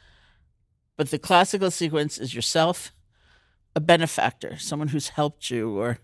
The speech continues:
inspired you. Maybe you've met them, maybe you've never met them. But it just kind of lifts your spirits when you think of them. It's like an embodiment of the force of love for you. So, uh, it could be an adult, could be a child, could even be a pet.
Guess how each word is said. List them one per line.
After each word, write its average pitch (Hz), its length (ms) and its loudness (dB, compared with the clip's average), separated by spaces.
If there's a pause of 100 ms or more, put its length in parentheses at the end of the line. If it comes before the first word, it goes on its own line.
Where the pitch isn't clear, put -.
(640)
inspired 151 680 4
you. 131 100 -4
Maybe 135 260 -4
you've 123 140 -8
met 143 140 -2
them, 170 140 -2
maybe 175 220 0
you've 175 140 -4
never 180 240 0
met 131 280 -2
them. - 220 -8 (840)
But 147 260 0
it 147 60 -4
just 156 220 -4
kind 165 180 0
of 123 140 -2
lifts 170 380 2
your 165 80 -2
spirits 147 500 -2
when 135 120 -2
you 123 80 -2
think - 280 -10
of 123 80 -8
them. 87 200 -6 (760)
It's 143 160 -2
like 151 120 2
an 156 100 2
embodiment 151 680 2
of 139 140 -4
the 135 80 -4
force 131 340 -6
of 123 140 -8
love 110 220 -4
for - 160 -12
you. 53 160 -10
So, 120 360 -4 (1000)
uh, - 120 0
it - 80 -14
could 147 160 -4
be 127 100 -2
an 131 140 -2
adult, 147 360 2
could 127 120 -6
be 120 80 -4
a 110 60 -6
child, 139 560 4
could 143 120 -6
even 131 120 -6
be 127 100 -4
a 110 60 -4
pet. - 480 -4